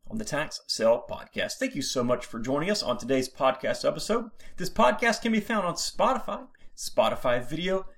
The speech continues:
YouTube, and wherever podcasts can be found. So make sure you subscribe to us on your favorite podcasting or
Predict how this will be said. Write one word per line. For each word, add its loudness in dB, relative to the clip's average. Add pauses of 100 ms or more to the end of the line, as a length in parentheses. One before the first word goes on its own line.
(120)
YouTube, 2 (420)
and -2
wherever 6
podcasts 4 (100)
can 0
be -4
found. 2
So -4
make 0
sure -4
you 0
subscribe 0
to -6
us -6
on -4
your -2
favorite -4
podcasting -2
or -2